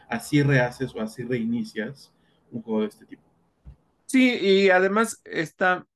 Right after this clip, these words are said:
Speaker 2: en teoría, mejor hecho que lo que sucedió con Street Fighter six, que te digo que el
Speaker 1: Ujú.
Speaker 2: hub como que no funcionaba bien, el modo historia estaba medio raro. Este,
Speaker 1: Sí.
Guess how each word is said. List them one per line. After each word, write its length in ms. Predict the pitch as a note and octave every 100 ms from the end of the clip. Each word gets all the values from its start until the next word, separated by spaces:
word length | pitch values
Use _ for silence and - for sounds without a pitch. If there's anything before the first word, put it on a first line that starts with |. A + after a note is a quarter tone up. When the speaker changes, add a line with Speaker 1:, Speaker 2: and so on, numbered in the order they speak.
| _ _
Speaker 2:
en 220 | C#3+ C3
teoría, 320 | C3+ C#3+ D#3+
mejor 420 | E3+ C#3+ - D3
hecho 380 | D3 D3 C3 - _ _ _ _
que 120 | C3
lo 140 | B2+
que 100 | B2+
sucedió 600 | A#2+ B2+ B2 B2 C3 C3
con 600 | C3 C3 B2+ B2 B2 - _
Street 280 | - - B2
Fighter 300 | - A#2+ A#2
six, 360 | A#2 C#3+ - -
que 160 | - B2
te 100 | A#2+
digo 240 | B2+ B2
que 80 | A#2+
el 60 |
Speaker 1:
Ujú. 80 | A2
Speaker 2:
hub 260 | B2 A2 _
como 280 | C3 A#2+ G#2+
que 80 | A2+
no 140 | A2+
funcionaba 580 | B2+ A#2 A2+ G2 G2+ G#2+
bien, 420 | C#3 D3 C#3+ C#3
el 140 | B2+
modo 220 | B2+ C3 B2+
historia 340 | C3 C3 A#2+
estaba 240 | A2+ B2 A#2+
medio 320 | A#2 A#2 B2+
raro. 840 | C3+ D3+ D#3+ D#3 D3+ D3 C#3 C#3+ _ _ _ _ _
Este, 960 | - - A#2+ - - C3 B2 A#2+ C3
Speaker 1:
Sí. 100 | A#2+